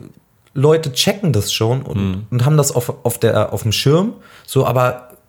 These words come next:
Speaker 1: ich be-, geh nicht auf Hip-Hop-Partys, ich hasse weggehen, ich hasse mit vielen Menschen sein, ich trinke nicht, ich hasse,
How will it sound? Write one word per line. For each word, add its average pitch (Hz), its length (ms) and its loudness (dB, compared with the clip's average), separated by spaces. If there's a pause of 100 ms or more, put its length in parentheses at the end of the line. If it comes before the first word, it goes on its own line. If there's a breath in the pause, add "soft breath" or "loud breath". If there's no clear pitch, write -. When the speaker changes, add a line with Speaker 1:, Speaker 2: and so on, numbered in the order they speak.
(300)
Speaker 1:
ich - 140 -10
be-, - 120 0
geh 139 180 2
nicht 147 160 2
auf - 100 0
Hip-Hop-Partys, 131 1000 0
ich - 180 -6
hasse 127 260 2
weggehen, 123 480 0
ich - 160 -6
hasse 135 220 0
mit 123 240 0
vielen 135 400 2
Menschen 123 320 2
sein, 123 180 2
ich - 140 -6
trinke 131 340 2
nicht, 123 320 -2
ich - 160 -6
hasse, 131 480 -2